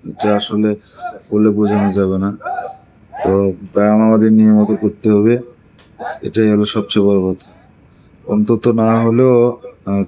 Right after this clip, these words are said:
কিছুক্ষণের জন্য সকালবেলা হাঁটা, বিকালবেলা হাঁটা, একটু হালকা পাতলা দৌড়ানো, আহ, এটা অন্তত না হলেও করতেই হবে। তো গ্রামের কৃষকরা যা দেখবেন যে ওনারা কিন্তু সবসময়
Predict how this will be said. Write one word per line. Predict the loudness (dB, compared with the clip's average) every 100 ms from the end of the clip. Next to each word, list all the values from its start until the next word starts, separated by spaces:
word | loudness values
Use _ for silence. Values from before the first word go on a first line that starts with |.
| -4
কিছুক্ষণের | -6 -6 -8 -2 0 0
জন্য | 2 0 0
সকালবেলা | -2 -4 0 0 2 0 0
হাঁটা, | -2 -2 0 0 -4 _ _ _ _ _ -6
বিকালবেলা | -2 0 2 2 2
হাঁটা, | 0 -2 -2 -2 -4 -8 -18 -16 -10
একটু | -8 -4 -2
হালকা | 0 -2 0
পাতলা | -2 0 -2
দৌড়ানো, | 0 2 2 2 0 -2
আহ, | -6 -14 -18 _ _ _ _ -18 -18 _ -18 -12
এটা | -8 -2 2 4 4
অন্তত | 4 2 0 0 2 4 2
না | 2 0
হলেও | 0 0 0
করতেই | 0 -4 -2 -2
হবে। | 0 -2 -4 -8 _ _ _ _ _ _ -4
তো | 0 0 -2
গ্রামের | -2 0 2 0
কৃষকরা | -4 -6 -4 0 0
যা | 2 0
দেখবেন | 0 0 0 -2 0
যে | 2 2 2
ওনারা | 0 -2 0 0 0
কিন্তু | -2 0 0 -2 -6
সবসময় | -8 -4 0 2 2